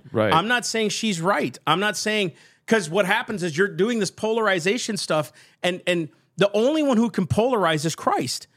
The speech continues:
Speaker 2: If either you're for me or against me. My point of view is if President Trump is the guy, right, there should be people in his ear saying, "This is righteousness, President Trump.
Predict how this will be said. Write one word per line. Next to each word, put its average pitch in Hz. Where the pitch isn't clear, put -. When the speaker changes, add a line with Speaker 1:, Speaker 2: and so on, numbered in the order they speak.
Speaker 2:
If 160
either 202
you're 190
for 226
me 247
or 220
against 208
me. 143
My 202
point 240
of 175
view 175
is 156
if 196
President 233
Trump 214
is 165
the 165
guy, 135
right, 180
there 220
should 311
be 247
people 220
in 180
his 180
ear 214
saying, 156
"This 165
is 170
righteousness, 165
President 151
Trump. 139